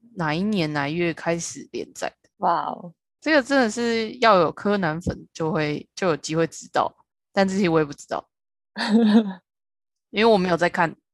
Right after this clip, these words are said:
Speaker 1: 那个漫画。然后我记得高-，高级第一题就考倒所-，几乎所有人，真的是大家后来是用猜的。高级题第一题是，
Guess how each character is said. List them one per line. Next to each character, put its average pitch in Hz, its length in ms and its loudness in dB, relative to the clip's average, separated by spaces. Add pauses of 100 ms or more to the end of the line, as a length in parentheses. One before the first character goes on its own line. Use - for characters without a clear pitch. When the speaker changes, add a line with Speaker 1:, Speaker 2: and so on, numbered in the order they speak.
(180)
Speaker 1:
那 - 160 -8
个 - 280 -12
漫 151 160 -6
画。 - 300 -4 (180)
然 170 120 -6
后 180 340 0 (320)
我 226 80 -8
记 269 140 0
得 294 200 8 (400)
高-， 302 540 8 (320)
高 311 260 8
级 196 300 -8 (160)
第 247 140 -2
一 - 20 -2
题 240 140 -2
就 190 100 2
考 156 260 -2
倒 156 160 2
所-， - 380 -10
几 190 160 -6
乎 190 100 -6
所 - 200 -4
有 - 60 -8
人， - 100 -12 (320)
真 262 140 0
的 226 60 0
是 220 80 -4
大 226 140 4
家 208 100 6
后 220 80 4
来 180 80 6
是 160 80 -2
用 180 160 0
猜 - 320 -10
的。 - 140 -16 (260)
高 214 200 0
级 190 180 -6
题 165 200 -6
第 170 140 -6
一 196 40 -4
题 170 180 -6
是， 170 360 -4